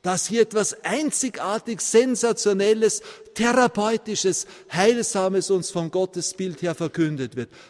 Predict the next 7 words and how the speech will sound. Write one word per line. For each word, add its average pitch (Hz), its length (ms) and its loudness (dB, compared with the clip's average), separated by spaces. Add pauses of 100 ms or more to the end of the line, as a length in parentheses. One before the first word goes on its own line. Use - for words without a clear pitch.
Ein 170 280 4
Gott, 208 340 4
der 190 120 6
die 170 160 2
Liebe 214 360 4
ist, - 440 -6 (880)
und 139 220 -4